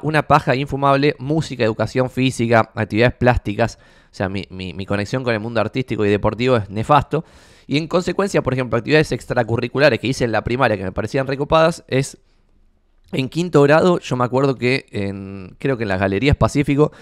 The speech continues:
había un stand del Grupo Clarín que se llamaba Periodista por un Día y que vos ibas y podías hacer un diario en papel vos mismo. Y, eh, yo, tipo, esa era mi actividad de unas vacaciones de invierno.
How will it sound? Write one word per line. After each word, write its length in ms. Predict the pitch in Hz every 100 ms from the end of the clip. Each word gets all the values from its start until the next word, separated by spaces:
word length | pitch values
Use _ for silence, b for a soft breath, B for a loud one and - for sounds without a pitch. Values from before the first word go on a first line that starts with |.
| B
había 320 | - 110 127 143
un 80 |
stand 480 | 123 - 143 143 147 -
del 200 | 110 104
Grupo 340 | 113 139 143
Clarín 400 | 120 135 147 165
que 140 | 147
se 60 | 113
llamaba 300 | 120 127 127
Periodista 540 | 117 107 117 147 120
por 160 | 101 107
un 160 | 123 131
Día 320 | 147 135 170 b b b b
y 140 | 101
que 80 | 104
vos 180 | 127 139
ibas 220 | 147 151
y 60 | 95
podías 260 | 110 120
hacer 160 | - 117
un 220 | 117 110
diario 640 | 113 131 131 123 131 165 -
en 180 | 98
papel 380 | 92 104 131 135
vos 220 | 110 107
mismo. 400 | 123 147 139 151 b b b b b
Y, 360 | - 135 147 147 _ -
eh, 160 | 107 107
yo, 400 | - 127 135 - _ _ _
tipo, 260 | 101 95 101
esa 180 | 127
era 100 | -
mi 80 | 117
actividad 420 | 104 - 101 113
de 60 | 123
unas 240 | 107 127
vacaciones 540 | 110 104 98 - 123 120
de 60 |
invierno. 420 | 117 127 143 147